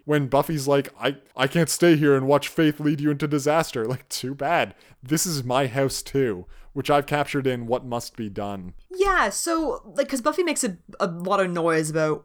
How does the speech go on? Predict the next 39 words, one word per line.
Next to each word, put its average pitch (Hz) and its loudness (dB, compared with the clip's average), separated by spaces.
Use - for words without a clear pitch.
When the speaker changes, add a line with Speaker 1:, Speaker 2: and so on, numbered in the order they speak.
Speaker 2:
"We 185 0
have 208 0
to - -12
be 185 -6
united. 147 -2
This - -2
isn't 208 0
going 196 2
to 180 4
work." 160 0
Speaker 1:
<laughs> - -12
"We 185 8
are 190 12
united, 190 8
you 180 6
idiot." 196 6
Speaker 2:
Yeah, 208 0
and 214 0
so 196 0
Dawn's 180 0
like, 175 0
"You're 175 0
right. 220 0
We 160 -4
have 156 -2
to 165 -10
be 165 -6
together 165 0
on 151 0
this. 147 -4
So 143 0
you're 175 0
not 190 2
with 190 -4
us. 208 -2
You're 170 -2
not 151 0
here." 139 -6
Speaker 1:
Yeah. 123 0